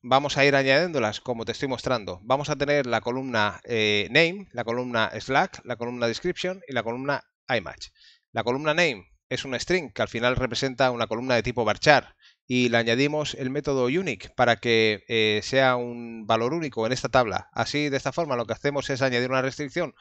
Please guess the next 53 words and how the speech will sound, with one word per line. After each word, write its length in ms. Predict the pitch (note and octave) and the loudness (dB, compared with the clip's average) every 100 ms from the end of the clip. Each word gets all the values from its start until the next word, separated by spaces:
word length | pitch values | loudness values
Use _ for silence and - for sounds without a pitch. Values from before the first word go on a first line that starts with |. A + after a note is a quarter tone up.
| - - - | -20 -12 2
para 200 | B2 A2+ | 4 4
que 80 | B2 | 0
no 100 | B2 | 0
puedan 280 | C#3 C3 | 2 2
haber 420 | B2 C#3+ C#3 - _ | 2 2 0 -2 _
nombres 320 | B2+ C3+ C3+ B2+ | -6 -4 -2 -2
de 80 | |
categoría 400 | C3 B2 A#2 C3 | 0 2 2 2
duplicados. 600 | B2 A2 G#2+ B2 G#2 - - - - | 0 -2 0 0 0 -8 -20 -14 -4
Exactamente 520 | - C#3+ D3+ C#3 C#3 | -2 0 0 -2 2
igual 180 | D3+ C#3+ | 4 4
hacemos 320 | C#3+ D3 - | 0 -4 -4
con 140 | B2+ | -4
el 100 | A2+ | -2
slack, 460 | G#2+ A2 A2+ - - - | -2 2 0 -2 -16 -10
porque 300 | A2 A2 A2 | -6 0 0
el 100 | G#2 | 0
slack 320 | A2 C3+ D#3 | 2 2 2
va 60 | |
a 20 | D3 | 0
representar 520 | C3+ B2+ B2+ A2+ A2 | 0 -4 -2 2 2
al 120 | G2+ | 2
nombre, 320 | D3 A2 - _ - _ - | -2 -2 -8 _ -20 _ -12
y 140 | A#2 | -4
si 80 | A#2 | -4
el 80 | A2 | -2
nombre 220 | A#2+ B2+ | -4 -4
no 40 | |
se 140 | A#2+ B2 | -4 0
puede 160 | B2 | 0
duplicar, 640 | B2 B2 A#2+ C#3+ D#3+ - _ | 0 -2 4 4 4 -2 _
el 260 | - A2+ A2 | -8 -6 -4
slack 220 | B2 B2+ | -2 -2
tampoco. 520 | A#2 G#2 A#2 G2+ - - | -2 -2 -6 -6 -14 -4
Así 260 | A#2+ D3+ C#3+ | -2 -2 0
que 120 | D3 | 0
hacemos 280 | C#3 C#3 B2+ | 0 -4 -6
exactamente 540 | G#2+ B2+ B2+ B2+ A#2 | -6 -4 -2 -2 -2
lo 80 | G#2 | -2
mismo, 300 | A2 G2 E2+ | -2 -6 -8
porque 220 | A2 G2 | -10 -6
son 180 | A#2+ B2 | -4 2
valores 300 | B2+ C3 C3+ | 2 2 0
que 100 | C3 | 0
vamos 220 | A#2+ B2 | 0 0
a 80 | B2 | -2
querer 220 | B2 A#2+ | 0 -2
buscar 400 | A#2 A#2+ D#3+ E3 | -4 0 2 2
y 100 | B2 | -4
tienen 220 | A#2 A#2+ A#2 | -6 -6 -4
que 100 | A#2+ | 2
ser 260 | C#3 B2+ - | 2 2 -2
únicos. 500 | C3 F#2 E2 - | -6 -6 -12 -14